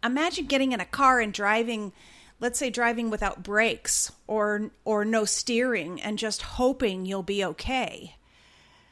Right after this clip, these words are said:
until you arrive at your destination.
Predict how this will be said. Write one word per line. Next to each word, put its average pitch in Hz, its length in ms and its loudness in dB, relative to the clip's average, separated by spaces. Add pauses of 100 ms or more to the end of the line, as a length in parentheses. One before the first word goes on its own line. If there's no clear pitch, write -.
(420)
until 262 320 0
you 220 180 2
arrive 202 880 0 (420)
at - 180 -8
your 247 60 -10
destination. 233 880 -4